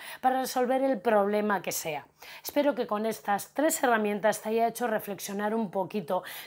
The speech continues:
de cómo la mayoría de los conflictos tienen más que ver contigo que con la pareja en sí misma o con el otro. Así que ponte las pilas. Y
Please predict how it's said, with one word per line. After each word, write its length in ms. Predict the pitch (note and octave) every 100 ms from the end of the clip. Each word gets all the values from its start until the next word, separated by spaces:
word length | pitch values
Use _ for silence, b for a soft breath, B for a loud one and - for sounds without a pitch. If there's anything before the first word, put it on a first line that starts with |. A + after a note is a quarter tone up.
| B
de 140 | G#3
cómo 260 | B3 B3+ B3+
la 100 | A#3
mayoría 480 | A3 A3 A#3 C#4+
de 60 | C#4
los 160 | B3 -
conflictos 680 | G#3+ - C4 - G#3 -
tienen 280 | A3+ A3+ A3
más 240 | A3+ G#3+
que 120 | - G3+
ver 260 | A3 F#3+
contigo 600 | - F3 F3 D#4+ E4 F3+ - B B
que 240 | A3 G3+
con 300 | - A3 G#3+
la 180 | A3 G#3
pareja 420 | A3+ A3+ C4 A#3 A3+
en 80 |
sí 180 | F#3+ G3+
misma 420 | F#3 E3 F#3 D3+ - B B
o 160 | A3
con 160 | G3 G3+
el 140 | F3+
otro. 260 | F3+ F3 E3 - B
Así 280 | G#3 G#3 A3
que 140 | A3
ponte 480 | F#3+ B3+ C4+ C#4 D4
las 240 | B3+ F3 -
pilas. 480 | G#3+ E3 C3+ - - B B
Y 360 | C#4 B3 -